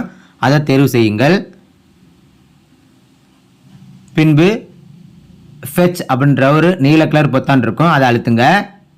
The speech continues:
இந்த பக்கத்துல ஆட் நியூ வெண்டர் அப்படின்ற ஒரு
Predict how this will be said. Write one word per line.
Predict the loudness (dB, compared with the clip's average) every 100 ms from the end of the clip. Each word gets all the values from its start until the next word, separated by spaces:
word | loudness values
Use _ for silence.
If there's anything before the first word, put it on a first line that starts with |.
| _ _ _ _ _ _ _ _ _ _ _ _ _
இந்த | -6 -2 -2
பக்கத்துல | -2 0 0 -2 -6 _ _ _ -6
ஆட் | -4 -2 -4 -4 -2
நியூ | 0 0 0
வெண்டர் | 0 0 0 -2 -8 _ _ _
அப்படின்ற | -6 -4 0 0
ஒரு | 0